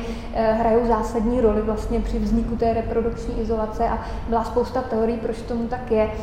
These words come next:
A jeden z důvodů, m, který je teda málo zdůrazňovaný, je, že na těch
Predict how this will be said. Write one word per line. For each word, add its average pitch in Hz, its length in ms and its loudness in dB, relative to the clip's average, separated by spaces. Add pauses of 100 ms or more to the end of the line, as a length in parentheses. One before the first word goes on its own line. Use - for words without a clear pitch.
(240)
A 220 440 2 (220)
jeden 262 420 8
z - 20 2 (100)
důvodů, 247 320 0 (680)
m, 247 120 -2 (120)
který 233 280 4
je 240 100 8
teda 247 220 4
málo 233 580 4
zdůrazňovaný, 233 880 2
je, 220 80 4
že 226 120 0
na 226 80 0
těch 240 140 -2